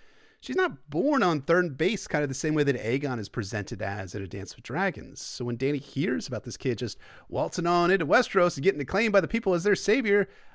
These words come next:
she's gonna be pissed, man. I would be pissed if someone was taking all the glory, all that hard work that I earned, and this kid's basically just given the Iron Throne as opposed to her having to earn it. But I also see a really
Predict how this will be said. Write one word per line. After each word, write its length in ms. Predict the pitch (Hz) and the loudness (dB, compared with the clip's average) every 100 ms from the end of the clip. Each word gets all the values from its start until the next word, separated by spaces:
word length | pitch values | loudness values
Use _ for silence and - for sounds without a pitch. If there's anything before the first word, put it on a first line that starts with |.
| - _ _ - | -20 _ _ -8
she's 180 | 254 | 0
gonna 100 | 415 | 4
be 80 | 107 | 4
pissed, 340 | - 170 214 127 | 4 4 4 2
man. 220 | 123 135 | 4 6
I 80 | - | 6
would 100 | 101 | 4
be 80 | |
pissed 300 | 92 - 98 | -4 -6 -8
if 60 | 104 | -6
someone 180 | 127 110 | -4 -2
was 100 | 98 | -2
taking 280 | 117 107 104 | -4 -4 -4
all 100 | 104 | -2
the 80 | |
glory, 420 | 95 101 107 107 101 | -4 -4 -2 0 0
all 140 | 107 | 0
that 140 | 104 | 0
hard 400 | - - 117 104 | -4 -4 -2 -2
work 220 | 101 107 - | -2 -4 -2
that 100 | 101 | -2
I 160 | 107 | -2
earned, 420 | 98 101 113 127 - - - | -2 -4 -2 -2 -6 -20 -10
and 80 | 120 | -8
this 80 | |
kid's 220 | - 156 139 | 0 0 2
basically 240 | 151 156 | 0 0
just 340 | 156 143 120 | -4 -4 -6
given 540 | 117 123 151 147 131 95 | 0 2 2 2 2 0
the 140 | 113 | -4
Iron 220 | 107 120 117 | -2 -2 -4
Throne 440 | - 123 98 - - _ _ | -4 -4 -4 -8 -18 _ _
as 180 | - 90 | -8 -8
opposed 280 | - 110 - | -8 -8 -6
to 80 | 104 | -4
her 240 | 120 98 | 0 0
having 260 | 113 101 92 | -2 -6 -8
to 140 | - | -10
earn 220 | 101 101 | -4 -4
it. 120 | 69 - - - - - | -4 -14 -20 -20 -20 -6
But 120 | - 240 | 8 10
I 80 | |
also 240 | 294 349 302 | 10 6 0
see 360 | - 233 185 | 0 0 2
a 40 | 156 | 0
really 500 | 143 165 165 151 | 2 0 2 0